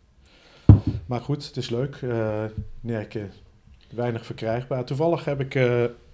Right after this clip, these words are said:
<clears throat> ik kreeg, eh, na afloop van, eh, van Borefs een, eh, maandje later een, eh, mailtje van de molen.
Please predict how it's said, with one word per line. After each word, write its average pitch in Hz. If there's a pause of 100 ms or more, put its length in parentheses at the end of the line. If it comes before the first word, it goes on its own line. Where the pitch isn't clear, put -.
<clears throat> 175
ik -
kreeg, 127
eh, 113 (720)
na 117
afloop 120
van, 110
eh, 101
van 110
Borefs 117
een, 107
eh, 107 (320)
maandje 107
later 107
een, 101
eh, 104
mailtje 113
van 113
de 107
molen. 120